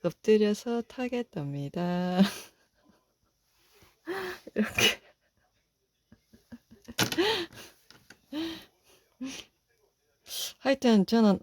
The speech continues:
알리에서 만약에 할인되면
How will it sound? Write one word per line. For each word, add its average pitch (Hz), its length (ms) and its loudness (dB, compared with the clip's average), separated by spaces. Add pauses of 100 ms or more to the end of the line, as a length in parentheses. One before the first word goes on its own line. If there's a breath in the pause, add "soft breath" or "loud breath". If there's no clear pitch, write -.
(120)
알리에서 190 840 2
만약에 170 420 2
할인되면 175 1080 2